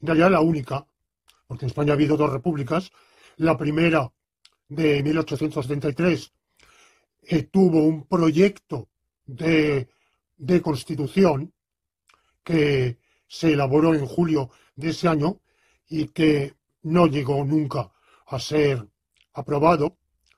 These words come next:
en las Cortes Constituyentes. Se debatió levemente y la, la vida convulsa de aquella república impidió, eh, que se,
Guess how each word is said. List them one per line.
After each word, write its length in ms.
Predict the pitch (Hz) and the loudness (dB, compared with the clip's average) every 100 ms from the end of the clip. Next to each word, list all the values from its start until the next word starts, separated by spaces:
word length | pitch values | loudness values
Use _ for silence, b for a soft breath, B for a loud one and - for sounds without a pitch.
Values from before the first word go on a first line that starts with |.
| _ _ | _ _
en 140 | 147 | -8
las 180 | 143 123 | -6 -4
Cortes 300 | - 143 147 | -2 -2 -2
Constituyentes. 840 | 143 139 123 143 170 156 175 190 - _ _ _ _ | -6 -8 -6 0 0 0 -4 -6 -12 _ _ _ _
Se 160 | - | -6
debatió 400 | 151 139 117 160 | -2 -2 0 0
levemente 640 | 151 147 151 170 156 165 160 | 2 2 2 0 0 0 0
y 180 | 135 113 b b b b | 0 -6 b b b b
la, 420 | 143 131 135 127 131 | -12 -6 -4 -2 0
la 140 | 135 | 0
vida 440 | 139 156 147 131 - b | 2 2 2 0 -4 b
convulsa 600 | - 156 156 190 - - 143 | -6 -4 2 2 2 -4 -2
de 360 | 143 139 127 b b - | 0 0 -2 b b -12
aquella 320 | 135 156 156 | -4 0 0
república 640 | 131 170 156 156 147 135 b - | 0 -4 -2 -2 -2 -4 b -8
impidió, 640 | 156 135 156 156 151 151 _ _ _ _ _ _ _ | -6 0 2 4 2 -2 _ _ _ _ _ _ _
eh, 300 | 139 131 123 | -6 -4 -6
que 260 | - 147 127 | -4 -2 -2
se, 600 | - - 131 123 117 | -4 -4 0 0 -2